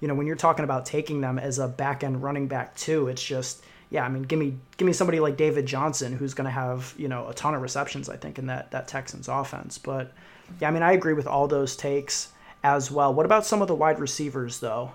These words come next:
Um, you know, rookie wide receivers, less likely to hit, obviously, and be, you know, early career producers the same way that a running back can just jump into an offense and, you know, be an instant, uh,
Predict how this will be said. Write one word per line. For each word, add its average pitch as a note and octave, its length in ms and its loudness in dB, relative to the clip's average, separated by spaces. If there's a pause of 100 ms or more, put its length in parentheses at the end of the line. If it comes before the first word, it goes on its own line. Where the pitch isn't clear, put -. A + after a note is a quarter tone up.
(120)
Um, B2 520 -4 (100)
you D3 100 -4
know, C#3 100 0
rookie E3 260 0
wide D#3+ 240 8
receivers, C#3 720 -4 (680)
less E3+ 260 8
likely D#3 320 6
to C#3+ 80 2
hit, D#3 240 6
obviously, C#3+ 540 2
and C#3 160 0
be, C#3 240 0 (160)
you D#3 100 0
know, C#3+ 160 0
early D3+ 260 4
career C#3 340 0
producers C3+ 800 0
the C#3+ 60 -6
same C#3 280 0
way C3+ 100 0
that C3 140 -2
a C3+ 40 -2
running C#3+ 320 2
back C3 220 -2
can C#3 140 -8
just C3 180 -6
jump C#3 240 0
into C3+ 220 0
an B2+ 80 -2
offense B2+ 500 -2
and, C3 260 -6
you C3+ 60 -6
know, C3+ 140 -4
be C3+ 200 -6
an B2+ 180 -4
instant, C3+ 520 -6 (400)
uh, B2+ 280 -2